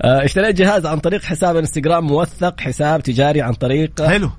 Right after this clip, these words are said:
Speaker 1: عن طريق
Speaker 2: موثق.
Speaker 1: حو-،
Speaker 2: حلو.
Speaker 1: حوالة برقم حساب بنك
Speaker 2: جميل،
Speaker 1: محلي،
Speaker 2: جميل.
Speaker 1: واكتشفت إنه حساب مزيف لحساب آخر. وقد رفعت شكوى في وزارة التجارة، وفي كلنا أمن أكثر من أسبوعين، والشكوى إلى
Speaker 2: بدها
Speaker 1: الآن
Speaker 2: ترفع
Speaker 1: تحت الطلب.
Speaker 2: القضية على الحساب المزيف.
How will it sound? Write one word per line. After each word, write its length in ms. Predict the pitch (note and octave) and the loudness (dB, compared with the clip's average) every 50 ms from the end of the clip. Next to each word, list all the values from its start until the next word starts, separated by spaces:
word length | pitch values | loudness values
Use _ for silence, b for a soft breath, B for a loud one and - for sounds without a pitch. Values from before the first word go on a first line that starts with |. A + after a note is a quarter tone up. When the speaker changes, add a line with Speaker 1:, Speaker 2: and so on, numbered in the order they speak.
| - | -4
Speaker 1:
عن 100 | A#2+ A#2 | -4 -2
طريق 180 | G#2+ D3+ D3 F3+ | 0 0 2 2
Speaker 2:
موثق. 320 | G#3 G3 - - D3 C3+ | 2 2 0 -2 -4 -4
Speaker 1:
حو-، 80 | - - | -6 -4
Speaker 2:
حلو. 240 | - D3+ D#3 D#3 E3 | 0 0 2 2 2
Speaker 1:
حوالة 280 | F3 F#3 F#3+ G3 G3+ | 2 2 0 0 -2
برقم 360 | F3 D3 C#3+ E3 - - C3+ | -2 -2 -2 -2 -4 -6 -8
حساب 380 | - C3+ A2 - C#3+ D3 C#3+ B2 | -8 -8 -4 -2 -2 -2 -2 0
بنك 120 | A#2 - | 0 0
Speaker 2:
جميل، 220 | F#3 G3 A3+ A3 - | 0 0 -2 -2 -4
Speaker 1:
محلي، 440 | - - - F3+ F#3+ F#3+ G3 G3+ G3+ | -2 -2 -2 0 0 2 2 2 2
Speaker 2:
جميل. 140 | D3+ B2 F#2 B B B B | 0 -4 -8 B B B B
Speaker 1:
واكتشفت 400 | D3 D3+ - F#3 - B3+ A3+ - | -2 0 0 0 0 0 0 0
إنه 120 | G#3+ G3 E3+ | 0 0 0
حساب 240 | F3+ F3 A#3 G#3 | 0 0 0 0
مزيف 400 | G3 G3+ F3+ G3+ A3 G3+ F#3+ C#3+ | 2 0 2 2 0 0 0 -2
لحساب 360 | D3+ E3+ D#3+ D#3 F#3 F3 C#3+ D3+ | -4 -4 -4 -2 -2 -2 -2 -2
آخر. 520 | D3 C3 - C3 A#2+ G#2+ G2+ G2+ F#2+ - - - - - - - - - b b b b b b b b | -4 -2 -2 -2 -4 -4 -4 -8 -12 -14 -18 -20 -20 -20 -20 -20 -20 -20 b b b b b b b b
وقد 260 | C3 C#3 - D#3+ D3+ | 0 0 2 0 0
رفعت 260 | D#3+ D3+ G#3 G#3+ G3+ | 0 0 0 -2 -2
شكوى 280 | - G3+ F3+ - F3 C3 | -2 -2 -2 0 0 0
في 100 | D#3 D3+ | 0 0
وزارة 240 | C#3+ F3 E3+ D#3 | 0 0 0 -2
التجارة، 480 | D#3+ - D#3+ C3+ C3+ F3 G3 G#3 G#3+ G#3+ | -2 -2 -2 0 0 2 2 2 0 0
وفي 180 | F#3+ D#3 D#3 C#3+ | 0 0 -2 -2
كلنا 420 | - F#3 F3 D#3+ D3 C#3+ C3 E3+ | -2 0 0 0 0 0 -2 -2
أمن 300 | G3 G#3 F3+ E3 D3+ C#3 | -2 0 0 0 0 0
أكثر 240 | C#3+ - - E3 C#3 | -2 -2 -2 -2 -2
من 80 | C#3 | -2
أسبوعين، 400 | C3+ C3 - C#3 C3 B2 E3+ F#3 | -2 -2 -2 -2 0 0 0 0
والشكوى 420 | F3+ D3+ - - E3+ - E3 C#3+ C#3+ | 0 0 0 -2 -2 0 0 0 2
إلى 100 | C#3+ C3+ | 2 0
Speaker 2:
بدها 200 | D3+ D3+ D3+ D#3+ | 0 2 2 2
Speaker 1:
الآن 60 | F3+ | 2
Speaker 2:
ترفع 280 | F#3 D#3+ - - D3 C3+ | 0 -2 -6 -6 -6 -6
Speaker 1:
تحت 140 | C3+ - | -4 -4
الطلب. 160 | C3+ B2 D3 D3+ | -4 -4 -4 -2
Speaker 2:
القضية 220 | D#3+ F3+ F3 D#3+ | -2 -2 -2 -2
على 140 | C#3+ C#3 A#2+ | -2 -2 -4
الحساب 380 | - C3 A2+ - D#3+ - C#3+ | -4 -6 -4 -4 -2 -2 -2
المزيف. 600 | C3+ A#2 A2+ A2+ A2 G2+ A#2+ B2 A2+ G2+ F#2 F2+ | -2 0 0 0 0 0 0 0 0 0 -2 -6